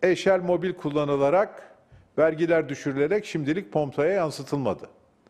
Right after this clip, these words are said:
Ama fahiş L P G zammı yansıtıldı. Dün yine sanayide ve elektrik üretiminde kullanılan doğalgaza yüzde on beş zam geldi.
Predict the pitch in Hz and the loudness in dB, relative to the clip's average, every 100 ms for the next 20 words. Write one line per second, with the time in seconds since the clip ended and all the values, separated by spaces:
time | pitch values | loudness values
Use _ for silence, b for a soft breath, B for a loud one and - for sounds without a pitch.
0 | _ b b b b b - 143 151 147 | _ b b b b b -2 2 2 4
1 | 147 151 202 - 160 160 170 165 175 147 | 2 2 0 0 0 2 0 2 2 2
2 | 147 190 170 160 175 175 170 156 - _ | 0 -2 -2 -2 -4 -4 -4 -6 -10 _
3 | _ _ _ _ _ b b b b b | _ _ _ _ _ b b b b b
4 | - 180 185 208 202 - 196 190 180 160 | -2 0 2 2 2 2 4 4 2 0
5 | 202 - - _ _ 160 180 185 185 202 | -2 -6 -20 _ _ 2 4 4 0 -4
6 | 196 185 165 - 165 160 165 165 170 165 | -2 0 0 -2 -2 -4 -2 -2 0 0
7 | 160 143 170 180 170 151 143 214 233 - | -2 2 4 4 4 2 4 2 2 -12
8 | B B B B _ 156 156 190 185 175 | B B B B _ -4 0 0 2 0
9 | 180 180 170 143 101 80 | 0 2 2 0 -4 -4